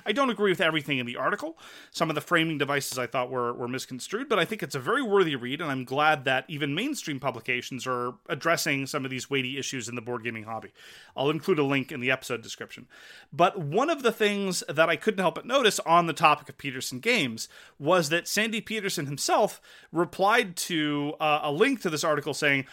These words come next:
"Why can't I just enjoy my games without any of these fun-destroying nannies trying to tell me how to live my life?" To which I was tempted to reply, but I don't like Twitter drama. "Why can't I just talk about games with any of these ignorant retrogrades telling me that I can't think about my games?"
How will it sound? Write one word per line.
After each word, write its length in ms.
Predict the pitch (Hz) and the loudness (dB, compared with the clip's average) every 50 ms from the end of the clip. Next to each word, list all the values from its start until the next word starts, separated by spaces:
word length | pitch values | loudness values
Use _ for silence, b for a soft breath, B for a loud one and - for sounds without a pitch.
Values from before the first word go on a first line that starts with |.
| b b | b b
"Why 300 | - 147 196 262 294 - | 4 6 8 8 8 6
can't 340 | - - 240 247 254 226 220 | 4 2 0 0 0 2 6
I 140 | 196 170 156 | 6 6 6
just 280 | 147 185 196 - - | 6 4 2 4 2
enjoy 420 | 175 147 143 135 156 202 240 262 254 | 0 0 0 0 2 2 2 2 4
my 160 | 240 240 226 | 4 4 4
games 480 | 170 160 170 175 185 190 190 185 151 156 | 4 2 0 0 0 0 -2 -2 -2 -2
without 280 | 143 139 143 135 - - | 0 2 0 0 0 0
any 340 | 190 220 247 254 247 240 | 0 2 2 2 2 4
of 120 | 226 175 147 | 4 2 2
these 240 | 160 151 139 - - | 2 -4 -4 -4 -2
fun-destroying 800 | - 220 240 277 277 247 233 - - 233 233 233 226 220 208 190 | 0 0 0 0 0 -2 -2 -2 -2 -2 -2 -2 0 0 2 4
nannies 520 | 185 180 180 175 165 151 143 143 139 139 | 6 6 6 6 4 2 0 -2 -2 -2
trying 260 | - - 170 165 151 139 | -2 0 0 2 0 0
to 80 | 139 | -4
tell 260 | - - 208 240 247 | 0 2 2 4 4
me 160 | 226 220 214 190 | 2 2 2 4
how 180 | 180 185 185 | 6 6 6
to 60 | 180 | 6
live 220 | 160 165 190 175 156 | 4 4 2 2 4
my 120 | 165 151 | 2 2
life?" 320 | 143 139 131 117 110 - - | 2 2 2 0 -2 -6 -8
To 80 | - 151 | -6 -4
which 200 | 156 139 - - B B B B | -4 -4 -4 -6 B B B B
I 140 | B 165 175 | B 6 6
was 160 | 170 165 151 | 6 6 2
tempted 320 | - - 233 247 220 220 170 | 2 2 2 2 2 0 -2
to 60 | 165 | 0
reply, 400 | 156 139 - - 139 127 120 131 | 0 0 0 0 -2 0 0 0
but 100 | 139 147 | 0 2
I 80 | 135 135 | 2 2
don't 120 | 131 127 120 | 2 0 0
like 140 | 123 117 - | -4 -8 -8
Twitter 260 | - 156 131 127 123 | -4 -4 -2 -2 -2
drama. 380 | 110 127 120 113 110 107 107 - B B B B B | -4 -4 -6 -6 -6 -10 -12 -14 B B B B B
"Why 260 | B 135 160 214 262 269 | B 4 6 8 8 6
can't 300 | - 262 262 262 - 226 | 6 0 -2 0 0 0
I 80 | 220 | 0
just 220 | 196 196 185 - - | 0 0 -4 -4 -2
talk 260 | - 262 302 294 262 | 0 0 0 0 2
about 240 | 185 165 151 151 135 | 2 2 2 2 0
games 340 | 139 131 139 147 147 135 | 0 0 0 0 -2 -4
with 100 | 147 143 | -4 -2
any 220 | 175 185 190 180 170 | -2 -2 -2 0 -2
of 80 | 156 | -2
these 220 | 147 160 143 143 - | 0 -2 -4 -2 -2
ignorant 400 | - 214 185 196 208 208 202 156 | -2 -2 2 2 2 2 2 2
retrogrades 720 | 147 190 233 214 - 202 165 135 143 135 123 131 135 131 - | 4 4 4 4 4 0 0 0 0 0 0 0 0 -2 0
telling 300 | - 180 180 180 175 165 | 2 2 4 4 2 2
me 100 | 165 156 | 2 2
that 120 | 160 147 | 4 4
I 80 | 151 143 | 2 2
can't 280 | - - 156 170 - | 2 0 -4 -4 -4
think 280 | - - 170 165 139 - | 0 2 2 2 2 0
about 240 | 139 127 123 123 113 | -4 -4 -4 -6 -8
my 120 | 117 113 | -12 -14
games?" 400 | 101 110 110 104 98 110 - | -12 -14 -14 -14 -14 -14 -16